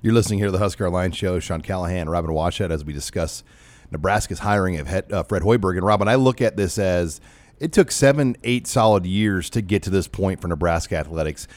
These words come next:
They built the Hendricks Training Center, um, giving them one of the top off-campus practice facilities in the country. They got Pinnacle Arena built,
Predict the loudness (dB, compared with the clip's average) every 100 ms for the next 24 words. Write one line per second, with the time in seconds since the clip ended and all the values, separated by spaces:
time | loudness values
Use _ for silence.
0 | -20 -8 -4 0 0 0 0 0 0 -2
1 | -6 -4 -2 -2 -4 -4 -2 0 -4 -6
2 | -20 -6 -2 -2 0 0 0 0 0 0
3 | 0 -2 -2 0 0 -2 -4 -2 -2 -2
4 | -2 -2 -4 -4 -12 -18 -20 -6 -2 -2
5 | -4 -6 -4 0 0 0 -2 -4 -2 -4
6 | -4 -6 -8 -10 -20 _ -4 2 2 2
7 | 0 0 0 -2 -2 -2 0 2 0 0
8 | 2 4 2